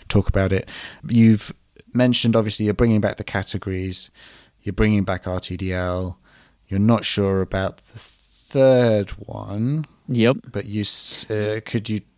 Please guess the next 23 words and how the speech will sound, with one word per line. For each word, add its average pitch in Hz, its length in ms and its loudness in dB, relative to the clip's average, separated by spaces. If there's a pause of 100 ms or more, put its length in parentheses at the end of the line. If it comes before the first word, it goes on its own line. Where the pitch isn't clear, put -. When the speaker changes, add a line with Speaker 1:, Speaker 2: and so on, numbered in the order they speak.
(160)
Speaker 1:
tease 117 360 4
us 110 140 4
a 110 80 4
bit 110 140 4
about 104 300 2
your 101 120 -4
second 170 760 0
challenge, 185 520 -4
Speaker 2:
I 120 140 2
Speaker 1:
maybe, 208 140 -4
if 208 40 -8
you 220 60 -6
Speaker 2:
can. 151 260 0
Speaker 1:
got - 180 -8
that 151 220 -10
Speaker 2:
I 104 160 -4
Speaker 1:
planned - 40 -8
out? 170 60 -14
Speaker 2:
can. 127 400 -4 (300)
It 113 260 2
is, 107 480 2
yeah. 110 380 0
So 104 400 0